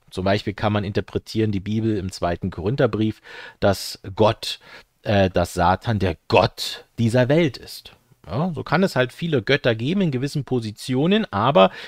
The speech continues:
sie sind nicht gleichzusetzen mit dem allerhöchsten Gott. Und viele Herren, ja, dass sich hier Menschen vor allen Dingen auch zu Herren machen, was auch okay ist, wenn sie Sklaven haben unter sich, Mägde, Knechte, sind sie, äh, unter dem Herrn, den Menschen.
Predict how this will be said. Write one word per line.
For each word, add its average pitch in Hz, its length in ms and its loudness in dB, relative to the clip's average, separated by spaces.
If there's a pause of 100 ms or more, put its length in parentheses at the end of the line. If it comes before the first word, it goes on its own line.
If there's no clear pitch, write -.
sie 127 60 -8
sind 139 160 2
nicht 160 160 0
gleichzusetzen 110 800 0
mit 92 120 -4
dem 80 200 -4
allerhöchsten 98 1600 -2
Gott. - 260 -8
Und 113 140 0
viele 127 340 4
Herren, 190 500 4 (320)
ja, 113 260 4
dass 107 180 -2
sich 101 120 -4
hier 90 380 0 (240)
Menschen 151 480 4
vor 139 220 2
allen 127 100 2
Dingen 131 180 2
auch 120 520 -2
zu - 140 -4
Herren 104 360 0
machen, 131 340 0
was 98 140 -2
auch - 160 -8
okay 117 240 -2
ist, 127 120 -6
wenn 90 220 -2
sie 85 180 -4
Sklaven 107 560 2
haben 107 240 0
unter 104 220 -2
sich, 101 180 -8
Mägde, 95 300 -4
Knechte, 101 480 -4
sind 95 220 -2
sie, 95 220 -4 (500)
äh, 82 340 -2 (140)
unter 127 360 4
dem 87 200 2
Herrn, 143 560 4
den 80 180 -6
Menschen. 147 600 -2